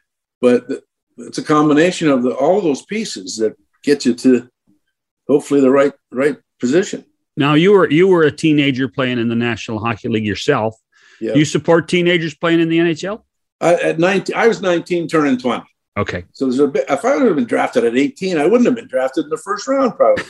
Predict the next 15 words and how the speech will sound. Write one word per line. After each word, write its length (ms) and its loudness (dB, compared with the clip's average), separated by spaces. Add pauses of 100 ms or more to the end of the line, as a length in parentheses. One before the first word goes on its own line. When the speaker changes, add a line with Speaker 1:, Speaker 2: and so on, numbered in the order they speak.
(120)
Speaker 2:
<laughs> 160 -20
Speaker 1:
My 100 -4
numbers 340 0
didn't 280 0
show 260 0
that. 280 -2 (460)
I 120 2
progressively 640 -2
got 220 2
better 200 6
and 160 -2
better. 300 2
My 180 -6
second 460 0
year 420 2